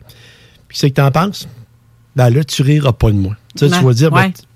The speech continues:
Speaker 1: t'as vraiment bien documenté ton affaire, puis c'est, c'est très clair et c'est bien expliqué.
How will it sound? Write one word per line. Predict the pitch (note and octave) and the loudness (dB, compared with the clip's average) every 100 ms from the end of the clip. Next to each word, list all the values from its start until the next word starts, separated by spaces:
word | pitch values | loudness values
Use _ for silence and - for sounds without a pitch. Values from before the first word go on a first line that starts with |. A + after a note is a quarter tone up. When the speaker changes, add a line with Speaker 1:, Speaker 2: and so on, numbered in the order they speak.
| _ _ | _ _
Speaker 1:
t'as | D3 | 2
vraiment | C3+ D#3 E3 G#3 | 2 2 2 0
bien | F3 C3 G3 | 0 0 0
documenté | D#3+ D#3+ - D3 C#3 E3+ | 0 -4 -2 0 0 -2
ton | C#3+ C3 | -2 0
affaire, | A#2+ B2+ D#3+ A#3 - - - - | 0 0 -4 -8 -14 -20 -20 -12
puis | - | -4
c'est, | D3 C3+ - | -2 -2 -4
c'est | - C#3+ | -4 -2
très | C#3+ F#3 F#3 | 0 -2 0
clair | C#3+ F#3+ A3+ | -2 -4 -6
et | D#3 | -4
c'est | B2 C3+ | -2 0
bien | B2+ G3+ | 0 0
expliqué. | G#3 - A3+ - G3 | -2 -8 -8 -6 -6